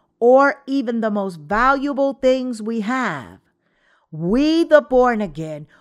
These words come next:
who believe in the gospel of the water and the Spirit, must have firm resolve to follow the Lord to the center of our hearts.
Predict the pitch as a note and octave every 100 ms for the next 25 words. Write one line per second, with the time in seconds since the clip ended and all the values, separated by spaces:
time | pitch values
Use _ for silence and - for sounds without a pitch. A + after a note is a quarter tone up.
0 | _ - C4+ A3+ C4 B3+ C#4+ C4+ B3+ A#3+
1 | F#3 G3+ A#3+ C4+ - - A#3+ A3+ G#3 F3
2 | G#3+ A#3+ B3 B3+ - G3 A3+ B3 A3+ A#3+
3 | - - F#3 C#3 A#2+ _ - _ _ _
4 | _ D#3+ E3+ G3+ C#4+ E4 - - A3 A#3
5 | C4 C4 - A#3 B3 B3+ A#3 G#3 F3+ C4
6 | A#3 F#3 F#3+ - _ _ _ E3+ C#3+ -
7 | A3 B3+ C4+ C4 A#3 A3+ A#3 B3 C#4 C#4+
8 | - G3+ D3 C3+ - - D4+ B3+ E3+ F3+
9 | F3+ G3 _ _ - G3 G3 G3 G3+ G#3
10 | F#3 - _ - _